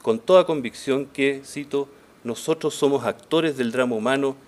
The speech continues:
al mismo nivel, pero desde otro lugar".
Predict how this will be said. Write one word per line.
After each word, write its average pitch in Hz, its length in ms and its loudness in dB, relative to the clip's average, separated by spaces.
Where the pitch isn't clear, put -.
al 120 160 0
mismo 156 340 -4
nivel, 135 400 2
pero 117 200 -2
desde 113 280 -2
otro 127 240 0
lugar". 95 320 -2